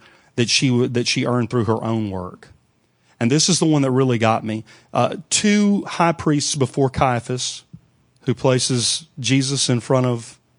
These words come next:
you know, a Roman cross,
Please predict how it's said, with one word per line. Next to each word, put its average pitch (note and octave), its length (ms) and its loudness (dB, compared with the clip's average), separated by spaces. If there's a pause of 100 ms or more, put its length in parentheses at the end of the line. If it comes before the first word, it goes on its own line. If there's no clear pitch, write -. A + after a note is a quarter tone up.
(340)
you A#2+ 100 0
know, A2 380 0 (160)
a - 240 -2
Roman B2+ 320 2
cross, A#2+ 560 0